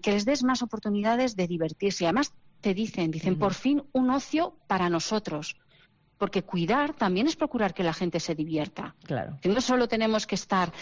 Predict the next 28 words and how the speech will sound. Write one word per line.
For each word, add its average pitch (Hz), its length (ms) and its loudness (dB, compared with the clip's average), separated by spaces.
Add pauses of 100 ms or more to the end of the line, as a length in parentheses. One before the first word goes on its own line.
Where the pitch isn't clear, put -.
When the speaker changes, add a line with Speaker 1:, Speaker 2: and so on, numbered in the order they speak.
(560)
Speaker 1:
que 170 100 -8
todos 392 200 0
tenemos 202 220 2
muchos 170 200 -4
problemas 160 400 0
en 151 80 0
casa. - 540 -6
Cuando 180 240 2
salimos 247 360 2
de 185 120 -2
casa, 269 420 0 (380)
el 170 140 0
ayuntamiento 160 540 0
también 196 460 2
tiene 196 240 0
que 175 60 -4
estar 160 300 -2
para 160 260 0
darle 170 380 0
motivo 180 420 2
a 294 40 4
la 202 120 2
gente 190 280 -2
para 147 320 -4
disfrutar, 175 760 -2
para 156 160 0
olvidar 165 360 0 (140)
problemas, 175 640 0